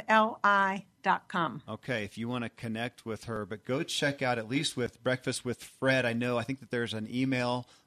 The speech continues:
Speaker 2: list you can subscribe to. Is that correct? For a
Speaker 1: Yes, a weekly thought that comes out.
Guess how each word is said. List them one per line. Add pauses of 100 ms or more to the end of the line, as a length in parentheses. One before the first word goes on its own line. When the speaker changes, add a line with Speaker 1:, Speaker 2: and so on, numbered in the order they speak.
(100)
Speaker 2:
list
you
can
subscribe
to.
Is
that
correct?
For
a
Speaker 1:
Yes,
a
weekly
thought
that
comes
out.